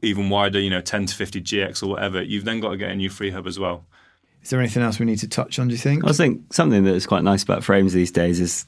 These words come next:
Speaker 3: they seem to have actually got a cable routing right, finally.
Speaker 2: In
Speaker 3: Not
Speaker 2: what
Speaker 3: just
Speaker 2: way, do you
Speaker 3: internal
Speaker 2: think?
Speaker 3: routing, but they've,
Speaker 2: Kind of
Speaker 3: guys
Speaker 2: the
Speaker 3: like
Speaker 2: mix?
Speaker 3: Vitus, they've, like, really thought about the way the cables go, so they run down the down tube in a really neat way under the guard at the bottom.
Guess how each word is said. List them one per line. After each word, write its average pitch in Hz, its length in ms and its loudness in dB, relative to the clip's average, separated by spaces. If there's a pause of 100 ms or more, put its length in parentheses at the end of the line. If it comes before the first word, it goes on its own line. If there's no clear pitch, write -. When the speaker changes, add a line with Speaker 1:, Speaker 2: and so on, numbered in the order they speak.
(100)
Speaker 3:
they 95 140 4
seem 107 220 4
to 104 60 4
have 95 100 4
actually 90 280 2
got 95 80 4
a 95 60 0
cable 95 360 4
routing 85 300 4
right, 87 300 2 (340)
finally. 90 560 2 (560)
Speaker 2:
In 139 100 6
Speaker 3:
Not 139 120 8
Speaker 2:
what 143 40 6
Speaker 3:
just 143 120 6
Speaker 2:
way, 135 60 8
do 127 60 6
you 120 40 6
Speaker 3:
internal 143 340 6
Speaker 2:
think? 107 60 4
Speaker 3:
routing, 104 300 6
but 104 180 4
they've, 110 260 6
Speaker 2:
Kind - 100 -12 (300)
of - 60 -4
Speaker 3:
guys 127 220 6
Speaker 2:
the 120 40 6
Speaker 3:
like 110 180 6
Speaker 2:
mix? 117 280 6
Speaker 3:
Vitus, - 380 0
they've, 101 220 2 (460)
like, 113 140 4
really 110 160 6
thought 113 320 4
about 110 200 4
the 98 40 0
way 113 160 4
the 107 80 2
cables 117 400 4
go, 127 240 4
so 113 140 2
they 101 80 6
run 104 180 6
down 110 220 6
the 101 60 2
down 101 280 6
tube 90 260 2
in 90 80 2
a 92 60 4
really 98 180 6
neat 92 220 4
way 90 360 2 (360)
under 104 280 4
the 90 460 4 (460)
guard 98 320 6
at 92 80 2
the 87 80 0
bottom. 98 560 2